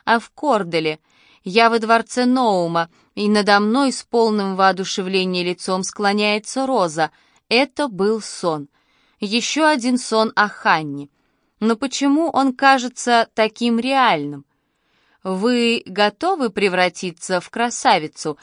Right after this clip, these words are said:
леди Мира?» спрашивает Роза, не обращая внимания на то, что я так и лежу, уставясь на балдахин. «Ты хочешь сказать, что сейчас я недостаточно красива?»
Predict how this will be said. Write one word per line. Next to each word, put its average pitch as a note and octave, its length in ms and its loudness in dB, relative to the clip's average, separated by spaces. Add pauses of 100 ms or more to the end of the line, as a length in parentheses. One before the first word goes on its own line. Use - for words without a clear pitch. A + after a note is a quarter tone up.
(140)
леди F3 480 -2
Мира?» D#3 400 -8 (420)
спрашивает E3+ 800 0
Роза, G#3+ 380 -2 (240)
не A#3 160 2
обращая B3+ 520 2
внимания A3+ 500 2
на G3+ 180 2
то, A#3 300 -4
что - 240 -8
я G3+ 240 -2
так G3+ 320 -2
и G3 100 -6
лежу, F3+ 500 -4 (280)
уставясь F3+ 720 0
на F#3 100 -4
балдахин. F3 800 -6 (760)
«Ты G#3+ 120 2
хочешь B3+ 400 -2
сказать, G3+ 480 2
что G#3 200 -6
сейчас F#3+ 640 -2
я F3+ 320 4
недостаточно F3+ 880 -4
красива?» F3+ 640 0